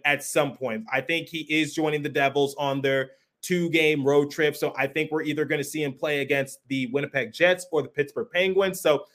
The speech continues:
Colin Miller is set to return at some point, and that's definitely gonna help the Devils in terms of their defensive depth situation. But let's just say, hypothetically, the Devils don't include Brendan Smith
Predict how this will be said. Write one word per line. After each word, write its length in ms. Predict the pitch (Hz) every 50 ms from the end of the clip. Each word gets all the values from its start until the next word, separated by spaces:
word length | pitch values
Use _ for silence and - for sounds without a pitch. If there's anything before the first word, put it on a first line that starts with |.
| _ _ _ -
Colin 280 | - 190 208 220 214
Miller 280 | 202 202 196 190 190 185
is 240 | - 170 170 165 -
set 200 | - 170 165 165
to 40 | 160
return 480 | 165 160 156 - 156 151 147 147 143 143 - -
at 200 | 143 139 131 -
some 300 | - - 170 165 156 151
point, 340 | - 147 147 143 139 135 - _ _ _ -
and 160 | - 143 135
that's 300 | 135 156 156 147 - -
definitely 420 | - 117 110 165 160 160 160 160 147
gonna 180 | 143 147 143
help 240 | 123 135 151 147 147
the 80 | - 135
Devils 440 | 117 151 143 139 135 139 131 131 -
in 140 | 147 139 135
terms 320 | - - 160 151 143 131
of 140 | 143 127 117
their 260 | 139 135 131 131 - - _ _ _ -
defensive 560 | 156 151 - - 156 147 143 160 143 117 110
depth 280 | - 147 139 135 - -
situation. 800 | - 151 139 139 - 123 117 160 180 180 170 - - 127 120 113
But 220 | 160 151 139 - - _ _ - -
let's 180 | 220 262 254
just 160 | 277 262 247
say, 140 | - 240 208
hypothetically, 640 | 190 202 185 180 185 180 - 175 165 160 165 165 160
the 60 | 147 139
Devils 400 | 117 151 151 151 156 143 135 -
don't 280 | - 151 151 156 151
include 440 | 151 139 143 - 165 156 143 143 -
Brendan 260 | 151 143 143 139 131
Smith 320 | 135 - 143 143 139 135